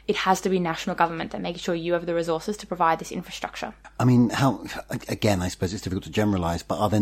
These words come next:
Speaker 2: national governments that are kind of doing this well? Are there those that kind of understand that local empowerment is the key? Or are they all just like, "No, it's mine, go away"? Right.
Speaker 1: There's, there's a lot in the second category. <laughs> Uh, a couple that jump to mind that are doing a really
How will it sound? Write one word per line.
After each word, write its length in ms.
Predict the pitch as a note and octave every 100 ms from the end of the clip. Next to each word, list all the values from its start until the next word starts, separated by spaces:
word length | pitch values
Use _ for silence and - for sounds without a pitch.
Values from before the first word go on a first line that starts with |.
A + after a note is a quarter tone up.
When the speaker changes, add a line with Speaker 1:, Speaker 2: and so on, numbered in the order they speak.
| G#2+
Speaker 2:
national 240 | G#2+ - G#2
governments 480 | G#2 G2 G2 F2+ -
that 120 | F#2
are 100 | -
kind 80 | G2+
of 100 | F#2
doing 260 | G#2+ G2+ G2+
this 260 | G2+ - -
well? 640 | G2+ G2 G2 G2 G#2 A2+
Are 40 | G#2+
there 120 | G2+
those 340 | G2+ G#2 G2
that 120 | G#2
kind 160 | - F#2+
of 60 | F#2+
understand 640 | G2+ F#2 - G2 G#2 G#2+
that 200 | G2 F#2
local 320 | A2+ G2+ -
empowerment 500 | F#2+ G2 G2 G#2 G2
is 120 | F#2+ -
the 80 | F#2 -
key? 340 | G#2 A2+ A2+ - -
Or 100 | G#2
are 40 | G2
they 140 | G2+
all 120 | F#2+
just 240 | F2 F#2 -
like, 160 | F2+ D2
"No, 80 | F2
it's 220 | - -
mine, 220 | - E2 -
go 120 | - -
away"? 260 | E2 - - - - -
Right. 100 | E3 - - -
Speaker 1:
There's, 160 | G3+ A3+
there's 180 | A3 G#3+
a 40 |
lot 200 | G3 G3
in 80 | G3
the 60 | F3+ F3
second 200 | - F3+
category. 440 | - - E3+ A3+
<laughs> 800 | - D4+ C#3+ - - - - -
Uh, 200 | - G#3+
a 60 | -
couple 340 | - C#4+ D4
that 160 | C#4 B3
jump 180 | C4+ G#3
to 60 | G3+
mind 280 | F#3+ F3+
that 100 | F3+
are 40 | F3+ F#3
doing 160 | F3+ F3
a 80 |
really 420 | F3 F#3 F3 F3+